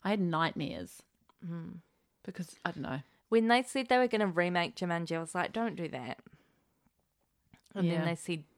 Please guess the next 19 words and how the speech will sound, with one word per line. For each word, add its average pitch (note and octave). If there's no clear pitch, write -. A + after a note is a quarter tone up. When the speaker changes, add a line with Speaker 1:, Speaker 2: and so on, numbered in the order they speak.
Speaker 2:
Dwayne D#3+
"The D#3+
Rock D#3+
Johnson" E3+
was E3
gonna D#3+
be D#3
in D3+
it, D3+
and D#3+
I -
was D3+
like, -
"Sold." E2+
Speaker 1:
Done. D3+
Speaker 2:
Done. -
He -
Speaker 1:
Nice, -
Speaker 2:
looks -